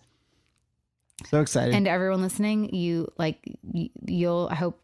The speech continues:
Speaker 2: hopefully you guys feel those and celebrate the little victories along the way, because it's important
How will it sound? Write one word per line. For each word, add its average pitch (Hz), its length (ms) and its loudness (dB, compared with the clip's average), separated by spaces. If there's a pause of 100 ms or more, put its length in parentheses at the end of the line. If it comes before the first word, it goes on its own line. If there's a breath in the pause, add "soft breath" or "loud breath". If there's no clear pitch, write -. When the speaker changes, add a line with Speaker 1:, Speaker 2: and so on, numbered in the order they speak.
(100)
Speaker 2:
hopefully 180 360 0
you 170 80 2
guys 165 200 -2
feel 165 220 0
those 156 300 -2
and 175 140 2
celebrate 180 440 0
the 175 100 0
little 165 200 0
victories 160 440 -2
along 156 280 0
the - 80 0
way, - 180 -2
because 165 520 -4 (1120 soft breath)
it's - 180 -2
important 170 540 0